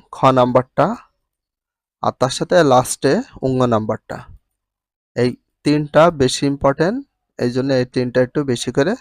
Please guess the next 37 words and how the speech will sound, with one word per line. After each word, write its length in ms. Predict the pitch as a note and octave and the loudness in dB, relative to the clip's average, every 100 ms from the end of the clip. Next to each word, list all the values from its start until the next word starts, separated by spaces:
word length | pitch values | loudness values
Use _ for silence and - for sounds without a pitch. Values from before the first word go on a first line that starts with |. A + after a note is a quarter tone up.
| - | -8
দেখতে 300 | A#2 A2+ - | -8 -6 -6
পারো। 220 | G2+ - - - _ _ _ _ _ _ _ _ _ _ _ _ _ _ - - _ - | -6 -6 -8 -20 _ _ _ _ _ _ _ _ _ _ _ _ _ _ -20 -20 _ -2
প্রশ্ন 300 | D#3+ - F#3+ | -2 -2 -4
নাম্বার 280 | F3+ F3+ F3 | 0 0 2
পাঁচ, 480 | D3+ B2+ D3+ - _ _ _ _ _ C3+ | 4 4 0 -6 _ _ _ _ _ -10
দুইটি 440 | B2+ E3 F3+ G3 | 0 0 0 -6
প্রতিবেদন 680 | - D#3+ D#3+ E3 D#3+ D#3+ D#3+ | -2 -2 0 0 2 2 0
থেকে 280 | D3 D3+ C#3 | -2 -2 -2
যে 180 | D#3+ | -2
কোনো 220 | D#3 E3+ D#3 | -4 -4 -4
একটি 300 | C#3+ - D3 | -6 -4 -4
উত্তর 380 | C3 - D3 | -4 -6 -8
করতে 320 | C#3+ A#2 - A2+ | -4 -6 -4 -4
হবে, 140 | A2+ | -4
সেটার 340 | - B2 B2+ | -6 -4 -4
জন্য 260 | B2+ C3+ C#3+ | -4 -4 -4
দশ 380 | C3 A2 - G#2 | 0 -2 -2 -10
মার্ক। 140 | G#2+ | -8
দুইটা 300 | A2+ C3+ C#3 | -2 0 0
প্রতিবেদন 580 | C3+ C3+ C3+ B2 A2+ G#2 | -2 -4 -2 -2 -2 -4
দেবে। 240 | G2 G#2+ | -6 -8
প্রতিবেদন 580 | A#2 D#3+ D3+ D#3+ D3+ D3 | -4 -4 0 0 0 0
লেখার 260 | C#3 C#3 C#3+ | -2 -2 -2
নিয়ম 220 | C#3 C3 | -4 -4
তো 100 | C#3 | -8
সকলে 400 | - B2 A#2+ A2+ | -10 -6 -2 -2
জানো। 300 | A2+ A2 C#3 - _ _ _ _ - | -4 -8 -10 -12 _ _ _ _ -2
ক 40 | |
নাম্বার, 400 | D#3+ D#3+ C#3+ C#3+ | 0 2 2 0
বিদ্যালয় 480 | C3+ D3 C#3+ D3+ D3+ | -2 -4 -2 0 0
শহীদ 380 | - C3+ C#3 C3+ | -2 -4 -4 -4
দিবস, 340 | C3+ C#3 - | -2 -2 -2
আন্তর্জাতিক 600 | C3+ C3 C3+ C3 B2+ C3+ | -6 -4 -6 -4 -4 -4
মাতৃভাষা 560 | B2+ B2 C3+ B2+ B2+ B2+ | -4 -4 -6 -8 -8 -8
দিবস 280 | B2+ B2+ | -6 -6
সম্পর্কিত 560 | - B2 B2 C3 B2 B2 | -6 -8 -6 -6 -8 -8
প্রতিবেদন। 640 | A#2 B2+ C3 B2 B2 D#3 | -6 -6 -2 -2 0 -2